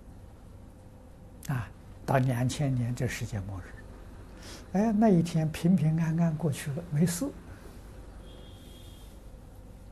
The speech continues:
啊，好像过了几个月吧，三四个月，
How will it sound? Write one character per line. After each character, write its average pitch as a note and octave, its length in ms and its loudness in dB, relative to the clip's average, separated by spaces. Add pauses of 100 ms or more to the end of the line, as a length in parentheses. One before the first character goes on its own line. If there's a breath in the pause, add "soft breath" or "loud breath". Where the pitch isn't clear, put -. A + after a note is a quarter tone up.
(1300)
啊， D3 300 4
好 - 180 10
像 A#3+ 260 8
过 D4+ 220 10
了 D#3+ 220 10
几 C#3 320 2
个 A3 100 6
月 A#3+ 240 6
吧， - 180 -6 (1300)
三 G#3+ 260 6
四 G#3+ 160 4
个 F#3 120 4
月， A3+ 200 4